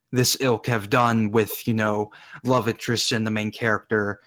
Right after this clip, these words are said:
it could be very easy for them to do that, but they don't. They, they have actual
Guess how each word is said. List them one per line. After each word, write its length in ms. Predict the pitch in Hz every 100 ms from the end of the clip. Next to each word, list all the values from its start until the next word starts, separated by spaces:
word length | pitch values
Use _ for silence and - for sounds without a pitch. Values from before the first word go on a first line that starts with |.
| _
it 180 | - 135
could 140 | 156
be 100 | 139
very 300 | 123 135 135
easy 240 | 123 117 113
for 120 | -
them 140 | 113 104
to 60 |
do 160 | 101 113
that, 260 | 98 98 -
but 300 | 123 - - - - _ _ -
they 120 | 127
don't. 300 | 143 120 95 -
They, 460 | 127 120 117 110 _ _ _ -
they 160 | 143 131
have 340 | 127 143 135
actual 920 | 107 127 131 - 123 123 120 113 104